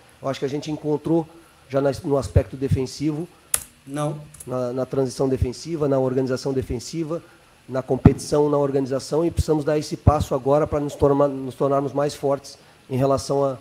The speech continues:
Speaker 1: a, aos jogos com as outras equipes. É terminar melhor a jogada, é finalizar de uma forma melhor. Então é insistir nesse processo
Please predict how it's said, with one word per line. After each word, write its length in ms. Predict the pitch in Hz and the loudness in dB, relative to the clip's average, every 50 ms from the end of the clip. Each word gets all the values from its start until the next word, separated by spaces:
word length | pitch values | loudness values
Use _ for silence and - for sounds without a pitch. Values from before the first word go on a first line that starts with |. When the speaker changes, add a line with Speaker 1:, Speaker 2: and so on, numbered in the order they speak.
| - - - - - _ - | -12 -20 -20 -20 -20 _ -10
Speaker 1:
a, 300 | 139 139 131 131 123 107 | -4 -2 0 0 0 -2
aos 220 | 95 123 131 131 107 | -4 -4 -6 -4 -2
jogos 240 | 139 143 135 - - | -2 -2 -4 -4 -6
com 120 | - 135 | -4 -4
as 140 | 135 127 123 | -2 -2 -4
outras 240 | 139 - 131 123 131 | -6 -6 -4 -4 -4
equipes. 420 | 127 - 123 110 - - - - - - | -6 -6 -8 -12 -12 -14 -18 -14 -8 -6
É 120 | 135 131 | -6 -4
terminar 500 | - - 147 143 147 147 139 151 156 160 | 0 2 4 6 6 6 6 8 8 8
melhor 260 | 165 151 151 147 143 | 10 10 10 10 8
a 60 | 143 | 6
jogada, 500 | 127 131 123 117 131 131 135 127 135 131 - - - _ _ - | 4 2 0 -2 -2 -2 -2 -4 -8 -10 -12 -16 -20 _ _ -12
é 60 | 135 - | -8 -4
finalizar 840 | - 147 143 143 143 139 139 127 117 147 147 147 151 156 - - - - | -2 0 2 2 2 2 0 0 2 2 2 2 2 -2 -6 -16 -20 -16
de 80 | 127 135 | -10 -4
uma 140 | 135 139 131 | -2 -2 0
forma 300 | - 147 139 135 139 131 | 2 4 4 4 4 4
melhor. 360 | 131 127 127 127 131 147 151 - - - - - _ _ | 4 4 4 4 2 2 0 -4 -8 -20 -20 -20 _ _
Então 140 | - 139 143 | 0 2 4
é 80 | 147 | 4
insistir 520 | 151 147 - - 170 135 - - - 180 170 | 4 4 2 -2 -4 -6 -6 -4 -2 0 2
nesse 220 | 170 165 - - | 2 2 2 4
processo 600 | - 147 135 123 - 147 151 156 147 - - | 4 4 4 2 0 -2 -2 -2 -4 -8 -14